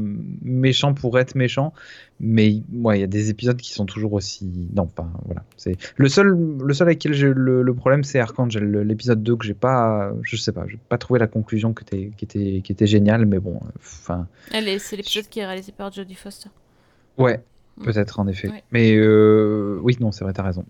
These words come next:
Speaker 1: Le, le, le, mais sinon, voilà, à, à part celui-là qui m'a un peu posé problème, les autres étaient vraiment de très bonne qualité. Et,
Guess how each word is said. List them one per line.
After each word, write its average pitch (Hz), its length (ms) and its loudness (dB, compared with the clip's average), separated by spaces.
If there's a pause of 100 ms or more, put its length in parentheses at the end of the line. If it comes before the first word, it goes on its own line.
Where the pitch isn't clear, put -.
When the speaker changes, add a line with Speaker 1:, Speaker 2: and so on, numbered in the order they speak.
Speaker 1:
Le, 104 300 6
le, 101 180 6
le, 101 140 4
mais 113 160 6
sinon, 143 260 4
voilà, 123 220 4
à, 92 220 -4
à 107 40 -4
part 135 220 -2
celui-là 131 400 0
qui 120 120 -10
m'a 110 100 0
un 107 40 0
peu 139 140 -2
posé 131 240 -2
problème, 120 280 0
les 107 140 0
autres 120 180 -2
étaient 101 160 -8
vraiment 101 220 -2
de 107 60 -4
très - 160 0
bonne 104 180 2
qualité. 98 680 -2
Et, - 60 -10